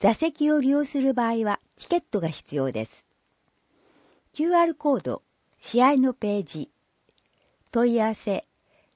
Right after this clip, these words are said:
社協連協事務局。電話、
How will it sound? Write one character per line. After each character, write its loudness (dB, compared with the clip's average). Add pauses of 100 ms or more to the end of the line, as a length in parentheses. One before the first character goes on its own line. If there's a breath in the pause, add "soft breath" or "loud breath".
社 -2
協 2
連 2
協 4
事 -4
務 0
局。 -12 (800)
電 2
話、 -2